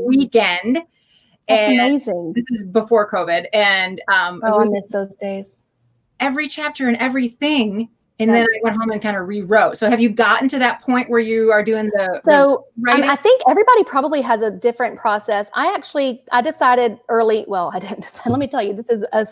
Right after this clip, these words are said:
Speaker 2: a peek behind the curtain. Um, I thought I had this. I was gonna write a book. I didn't need any help. I was gonna write the entire manuscript and send it over to my publisher and all was gonna be dandy.
Speaker 1: In
Speaker 2: I was
Speaker 1: forty-five
Speaker 2: about,
Speaker 1: Yeah.
Speaker 2: right, right, right.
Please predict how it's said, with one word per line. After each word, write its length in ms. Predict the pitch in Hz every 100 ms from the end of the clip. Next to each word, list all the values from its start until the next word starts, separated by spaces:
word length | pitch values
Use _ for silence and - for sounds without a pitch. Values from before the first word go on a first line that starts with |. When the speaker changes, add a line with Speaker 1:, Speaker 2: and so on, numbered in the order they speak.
| -
Speaker 2:
a 120 | 220 220 _
peek 160 | - 233
behind 260 | 226 214 180
the 40 |
curtain. 320 | 185 214 170 - - - -
Um, 320 | - 254 233 - -
I 160 | 339
thought 260 | 359 285 254
I 120 | 247
had 340 | 233 220 220 233
this. 480 | 285 277 - - _ _ _ -
I 60 |
was 160 | 339 320
gonna 160 | 285 240
write 160 | 220 196
a 40 |
book. 340 | 180 190 202 202
I 80 | 269
didn't 140 | 349
need 100 | 277 262
any 140 | 269
help. 380 | 247 226 226 226
I 80 | 247
was 140 | 254
gonna 280 | 262 269 240 -
write 240 | 233 247
the 80 | 247
entire 340 | 247 - 294 311
manuscript 480 | 269 262 - 240
and 100 | 240
send 160 | 226 233
it 60 | 220
over 200 | 214 214
to 120 | 240
my 240 | 208 190 196
publisher 440 | - 220 220 208 196
and 100 | 185
all 240 | 170 170
was 220 | 170 - _ -
gonna 160 | 185 175
be 100 | 185
dandy. 480 | 151 120 - - - - -
Speaker 1:
In 60 |
Speaker 2:
I 20 | 214
was 60 | -
Speaker 1:
forty-five 320 | 240 302 330
Speaker 2:
about, 200 | 262 170 - _ _
Speaker 1:
Yeah. 140 | - 254
Speaker 2:
right, 260 | 262 208
right, 300 | 220 208 143 -
right. 300 | 214 208 113